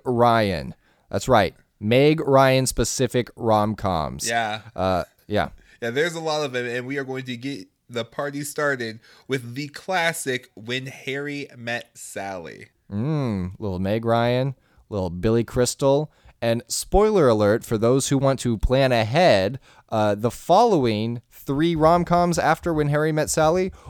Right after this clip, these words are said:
Speaker 1: will be the three movies that Meg Ryan did with Tom Hanks.
Speaker 2: Yeah, all three of them. Well, except
Speaker 1: In the
Speaker 2: for
Speaker 1: nineties.
Speaker 2: Yeah, in the
Speaker 1: We're not,
Speaker 2: nineties. <laughs>
Speaker 1: we're not gonna count Ithaca from two thousand fifteen,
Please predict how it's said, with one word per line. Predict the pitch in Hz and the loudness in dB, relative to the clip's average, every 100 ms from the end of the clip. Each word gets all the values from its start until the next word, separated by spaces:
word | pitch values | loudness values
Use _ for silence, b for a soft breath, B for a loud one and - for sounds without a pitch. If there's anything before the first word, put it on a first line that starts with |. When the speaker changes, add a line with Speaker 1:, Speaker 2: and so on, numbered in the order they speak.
| 120 | -4
Speaker 1:
will | 131 | 0
be | 135 | 2
the | 127 | 0
three | 117 - 175 | 0 0 2
movies | 180 170 170 180 160 - | 4 2 2 -2 -6 -2
that | 123 117 | 0 2
Meg | 139 156 | 0 2
Ryan | 143 143 151 | 2 2 0
did | 147 160 | -2 -2
with | 139 120 | 0 -2
Tom | - 135 131 | -2 -2 -2
Hanks. | 120 151 92 - - - - - - _ _ _ | -2 -4 -6 -8 -12 -14 -20 -20 -20 _ _ _
Speaker 2:
Yeah, | 131 180 - - | -4 -4 -4 -14
all | - 131 | -6 -4
three | 165 214 190 | -4 -4 -4
of | 117 | -6
them. | 82 - - - | -10 -16 -16 -4
Well, | 135 123 - | -2 -2 -4
except | 117 - 175 | -10 0 4
Speaker 1:
In | |
the | 190 | 6
Speaker 2:
for | 165 | 8
Speaker 1:
nineties. | 165 170 131 87 - | 8 6 4 0 -2
Speaker 2:
Yeah, | 139 | -2
in | 127 123 | -2 0
the | 123 | 2
Speaker 1:
We're | 147 | 6
not, | 170 151 | 4 4
Speaker 2:
nineties. | 185 175 220 - | -2 -2 -6 -6
<laughs> | 196 | 0
Speaker 1:
we're | 160 | 6
not | 180 | 6
gonna | 180 170 | 6 2
count | 165 156 - | 4 4 4
Ithaca | 147 - 127 120 - | 2 2 2 2 2
from | 110 107 | -2 -6
two | 127 | -4
thousand | 120 117 107 104 | 0 0 0 -2
fifteen, | 110 - - 101 87 | -4 -6 -4 -4 -4